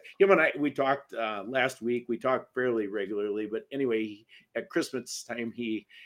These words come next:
he said, "Scott, you know, I'm able to celebrate Christmas this year because Grace died,"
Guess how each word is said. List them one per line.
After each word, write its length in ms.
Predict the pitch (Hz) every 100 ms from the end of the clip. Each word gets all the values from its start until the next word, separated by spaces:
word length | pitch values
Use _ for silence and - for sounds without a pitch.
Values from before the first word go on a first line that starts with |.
| _ -
he 100 | 127
said, 240 | 123 104
"Scott, 340 | - 127 120 -
you 80 | 117
know, 80 | 117
I'm 220 | 123 117
able 240 | 127 123
to 100 | 107
celebrate 600 | 101 123 120 98 113 90
Christmas 540 | - 139 135 117 101 -
this 260 | 104 -
year 180 | 110 110
because 480 | 98 98 - 104 101
Grace 340 | 92 113 107
died," 420 | - 113 120 -